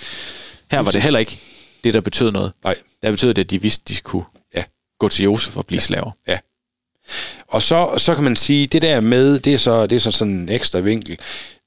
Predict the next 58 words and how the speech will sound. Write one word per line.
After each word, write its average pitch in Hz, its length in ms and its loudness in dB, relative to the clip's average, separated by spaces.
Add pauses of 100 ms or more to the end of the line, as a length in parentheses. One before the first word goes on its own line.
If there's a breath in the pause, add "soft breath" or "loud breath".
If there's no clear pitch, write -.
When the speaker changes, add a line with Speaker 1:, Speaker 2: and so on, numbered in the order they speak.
Speaker 2:
Det 143 120 4
der 139 160 4
med, 120 320 4
det 135 260 4
jeg 120 220 2
vælger 135 300 4
at 92 80 -4
blive 92 140 -2
slave 113 420 4
af. 107 260 0 (160)
Speaker 1:
Mm. 104 100 -6
Speaker 2:
Lad 104 120 2
os 120 80 2
sige, 147 140 0
vi 117 60 0
stiller 117 200 2
os 101 100 0
over 120 140 4
i 98 40 -4
køen 90 380 2
med 90 140 -2
folkene 113 440 -2
her, 92 140 0
der 82 100 -2
er 80 240 -2
sultne, - 440 -4
ikke? 101 120 -10 (800 loud breath)
Øh, 85 140 -2
både 139 280 2
i 98 340 0 (280)
direkte 131 320 2
betydning 104 340 2
og 98 60 2
overført 123 340 2
betydning. 104 320 0
Hvad 151 200 0
er 156 100 2
det, 147 120 4
jeg 127 160 2
vælger 135 340 2 (280)
at 104 80 -2
blive 110 140 0
slave 135 440 4
af? 90 120 -2 (800 loud breath)
Ja, 110 80 2
de, 139 200 -2
jeg 127 80 2
tror, 117 160 2
de 107 80 2
er 101 40 0
gået 107 180 2
til 143 140 4
Josef 127 400 2
her - 320 -2 (200)
i - 140 -10
den 92 120 -8
direkte 123 360 0
betydning 98 460 0